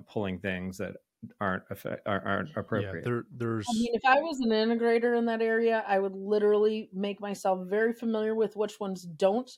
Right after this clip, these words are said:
Speaker 3: have the
Speaker 2: Oh, yeah.
Speaker 3: issue. And I literally would, like, be campaigning to everybody. And because you're gonna have that fear <laughs> tactic, so even the people that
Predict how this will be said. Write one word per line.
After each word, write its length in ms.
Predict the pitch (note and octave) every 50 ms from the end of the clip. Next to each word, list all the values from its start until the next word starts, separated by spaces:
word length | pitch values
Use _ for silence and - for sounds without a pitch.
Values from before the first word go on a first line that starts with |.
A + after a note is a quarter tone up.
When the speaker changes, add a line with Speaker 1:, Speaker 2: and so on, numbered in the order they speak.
| _ -
Speaker 3:
have 340 | - - B3 A#3+ B3 A#3+ A#3
the 160 | B3+ B3+ B3+
Speaker 2:
Oh, 80 | B3+
yeah. 80 | G#3 E3
Speaker 3:
issue. 220 | - C#4 D4 E4+ F4 - _ _ - - - - _ _ _ -
And 160 | - A#3 A#3
I 120 | A#3 A#3
literally 580 | A#3 A#3 A3 A3 G#3+ A3+ A#3+ A#3+ B3 B3 B3+ B3+
would, 180 | A#3 A#3 G#3+
like, 280 | F#3 F#3+ F#3+ G3 F#3+ -
be 140 | - G#3 F#3+
campaigning 580 | - - A3+ G#3+ G3+ G3 G#3+ G#3 G3+ G#3 G#3
to 140 | G3 - -
everybody. 640 | F3+ F#3 G3+ G#3+ G3+ G#3 G#3+ G#3+ A#3 A#3+ A#3+ - -
And 240 | G3+ F#3+ G3 G3
because 220 | F#3+ F#3+ - G3 F#3+
you're 80 | G#3+ G#3
gonna 160 | A3 A3+ A3
have 160 | A3 G3+ F#3+
that 240 | F#3+ F3+ E3 - _
fear 200 | - G3+ G3 G3+
<laughs> 120 | G#3+ G#3 -
tactic, 360 | A#3+ A3+ A3+ G#3 A#3 A#3 -
so 80 | - - -
even 200 | A3 B3 A#3 B3
the 80 | B3 A#3
people 320 | A#3+ A#3+ G#3+ - A3 G#3+
that 180 | G3 G3 E3+